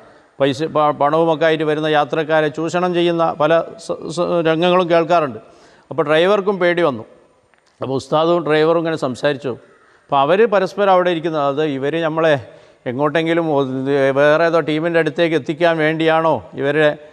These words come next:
പരിപാടി എന്നൊക്കെ ഇങ്ങനെ പരസ്പരം ചർച്ച ചെയ്തു. പക്ഷേ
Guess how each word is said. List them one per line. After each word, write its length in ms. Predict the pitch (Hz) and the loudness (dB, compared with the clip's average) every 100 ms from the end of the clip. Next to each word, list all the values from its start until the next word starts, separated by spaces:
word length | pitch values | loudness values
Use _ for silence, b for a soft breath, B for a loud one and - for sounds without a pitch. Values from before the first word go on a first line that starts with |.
| B B | B B
പരിപാടി 340 | 135 143 165 175 | 0 2 2 2
എന്നൊക്കെ 300 | 175 175 175 | 0 -2 -4
ഇങ്ങനെ 340 | 180 180 180 | -2 -2 -2
പരസ്പരം 560 | 170 175 165 - 185 185 | -4 -2 -2 -2 -4 0
ചർച്ച 260 | 170 143 | 0 0
ചെയ്തു. 220 | 185 165 139 | 0 0 0
പക്ഷേ 420 | 127 - 160 | -2 0 0